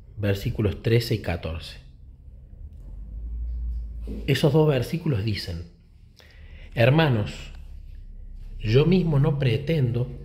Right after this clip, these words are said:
o pienso, o computo, o razono, haberlo ya alcanzado". Aquí se refiere a la norma divina. "Pero una cosa hago, olvidando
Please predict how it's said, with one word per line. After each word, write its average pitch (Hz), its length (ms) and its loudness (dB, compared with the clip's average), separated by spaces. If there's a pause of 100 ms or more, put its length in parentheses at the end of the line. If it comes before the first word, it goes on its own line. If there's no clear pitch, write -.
(160)
o 85 220 -4
pienso, 113 640 0
o - 260 -6
computo, 92 1040 -2
o 98 100 -2
razono, 98 680 0 (920)
haberlo 123 480 4
ya 127 200 4
alcanzado". 101 800 0 (920)
Aquí 92 240 -4
se 117 200 2 (280)
refiere 120 340 2
a 113 120 6
la - 20 0
norma 110 340 2
divina. 92 460 -2 (1200)
"Pero 113 180 6
una 175 200 4
cosa 151 400 0
hago, 95 160 0 (1200)
olvidando 127 1000 4